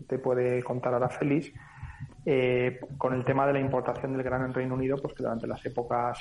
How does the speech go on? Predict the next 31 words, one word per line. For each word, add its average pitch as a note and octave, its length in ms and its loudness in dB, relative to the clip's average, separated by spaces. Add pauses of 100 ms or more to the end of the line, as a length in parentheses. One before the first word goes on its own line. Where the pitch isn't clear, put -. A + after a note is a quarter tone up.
eh, B2 120 -2
napoleónicas, A#2+ 680 0
pues, A#2 180 -2
estuvo A#2 260 0
restringido B2+ 720 0
y B2+ 80 -2
todo A2+ 220 -2
eso. - 260 -12 (680)
Entonces, D#3+ 400 4
bueno, F3+ 320 2
Pasinetti, D#3 520 2
pues, E3 340 2
eh, C3 800 2 (100)
pues, B2 180 -2
doscientos D3+ 480 0
años D#3 240 0
más D#3 220 0
tarde, F3 400 0 (220)
más C#3+ 200 -8
o D#3 60 -4
menos, F3 400 -2
pues, C3+ 540 0
eh, A#2 440 -2 (720)
demostró, C#3 520 2
pues, D3+ 140 2
que - 80 2
el D3+ 60 2
modelo C#3 300 4
de C#3 100 4
Ricardo C#3+ 320 2
era, D3 320 4